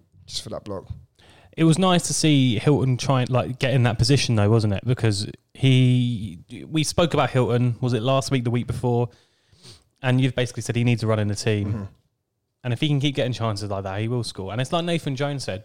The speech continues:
Speaker 2: Hilton will score. It's like he's
Speaker 1: No, of
Speaker 2: got
Speaker 1: course he
Speaker 2: no
Speaker 1: will.
Speaker 2: doubt about it.
Speaker 1: Mate, Hilton's, <laughs> he's a good player. We all know this. I mean, like I said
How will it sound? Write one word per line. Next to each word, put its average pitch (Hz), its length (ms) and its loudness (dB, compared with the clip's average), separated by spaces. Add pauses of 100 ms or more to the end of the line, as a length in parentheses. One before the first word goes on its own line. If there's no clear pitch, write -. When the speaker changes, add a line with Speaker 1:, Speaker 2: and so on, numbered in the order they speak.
Speaker 2:
Hilton 127 400 0
will 127 140 2
score. 117 280 -6
It's 104 120 -6
like 107 80 0
he's 113 160 -4 (100)
Speaker 1:
No, 240 80 2
of 95 60 0
Speaker 2:
got - 80 -6
Speaker 1:
course 131 100 2
he 139 60 2
Speaker 2:
no 139 80 2
Speaker 1:
will. 117 80 0
Speaker 2:
doubt 113 160 0
about 104 240 -4
it. - 120 -10 (1200)
Speaker 1:
Mate, 113 140 -10
Hilton's, 165 380 -8 (100)
<laughs> - 120 -12
he's 165 160 -10
a 165 40 -10
good - 220 -10
player. 147 300 -4
We 135 80 -6
all 165 120 -4
know 139 220 -4
this. 107 220 -10
I - 40 -8
mean, 117 340 -8 (680)
like 82 160 -10
I - 40 -8
said 131 260 -8